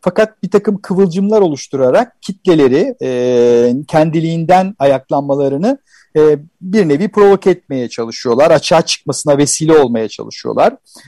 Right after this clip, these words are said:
E, bazen böyle hani bunların darbeci, böyle gizli kapaklı örgütlerle bir takım değişimler yaratılmaya çalışan girişimler olarak, e,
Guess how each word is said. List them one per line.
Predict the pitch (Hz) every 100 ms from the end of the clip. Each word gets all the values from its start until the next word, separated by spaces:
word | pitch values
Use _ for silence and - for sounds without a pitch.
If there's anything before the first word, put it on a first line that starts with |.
| -
E, | - - 64 64 64 131
bazen | 143 147 156 151
böyle | 151
hani | 147 147
bunların | 147 147 143
darbeci, | 131 127 127 127 120 131 127 120
böyle | 117 120 117 117 113
gizli | 113 117 120
kapaklı | - 110 113 - 127
örgütlerle | 117 120 - 120 120 117 117
bir |
takım | - 113 113 113
değişimler | 117 - 120 117
yaratılmaya | 117 113 113 - 117 117 117
çalışan | 98 113 113 - 117 110
girişimler | 117 117 - 123
olarak, | 117 110 107 -
e, | -